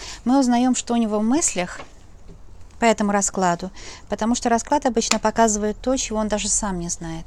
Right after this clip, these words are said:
да? И видно, что он согласен или готов принести вам какие-то большие деньги. Рыцарь всегда в Таро — это не только вестник, но это тоже профессионал. Он всегда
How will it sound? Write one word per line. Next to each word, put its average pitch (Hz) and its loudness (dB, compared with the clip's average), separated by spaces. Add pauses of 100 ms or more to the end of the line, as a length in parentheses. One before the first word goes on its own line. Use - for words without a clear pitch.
да? 226 -4 (880)
И 208 0
видно, 247 2
что - -2
он 285 4 (560)
согласен 220 0
или 220 -2
готов 208 -2
принести 214 -2
вам 226 -2
какие-то 214 -4
большие 196 -2
деньги. 185 -4 (840)
Рыцарь 285 2 (160)
всегда 208 0 (1120)
в - -12
Таро — 233 2 (100)
это 226 -2 (680)
не 226 0
только 294 2
вестник, 196 0
но 254 2
это 285 0
тоже 247 0
профессионал. 226 0
Он 233 2
всегда 262 2